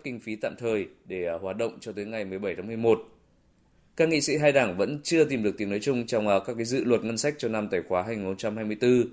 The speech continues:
và vẫn đang trong quá trình đàm phán và thỏa hiệp. Tuy nhiên, việc ông, ờ, McCarthy bị phế truất sẽ làm, ờ, gián đoạn cái quá trình này,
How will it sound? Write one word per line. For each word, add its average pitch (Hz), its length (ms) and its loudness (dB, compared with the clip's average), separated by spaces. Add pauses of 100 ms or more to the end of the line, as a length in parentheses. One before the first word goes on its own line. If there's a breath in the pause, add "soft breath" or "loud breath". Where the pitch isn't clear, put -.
(260)
và 92 300 2
vẫn 113 220 -2
đang 143 220 4
trong 123 160 -4
quá 101 120 2
trình 113 180 -4
đàm 92 180 -2
phán 101 280 0
và 120 200 2
thỏa 90 160 -4
hiệp. 113 200 4 (1200)
Tuy 143 100 2
nhiên, 151 300 6 (240)
việc 104 140 0
ông, 120 240 6
ờ, 117 100 8
McCarthy 131 500 0
bị 113 160 -2
phế 104 180 -2
truất 156 220 4 (160)
sẽ 98 200 -4
làm, 101 260 2
ờ, 82 220 -2
gián 110 280 2
đoạn 165 220 4
cái 107 80 -2
quá 104 180 2
trình 113 160 -4
này, 107 240 4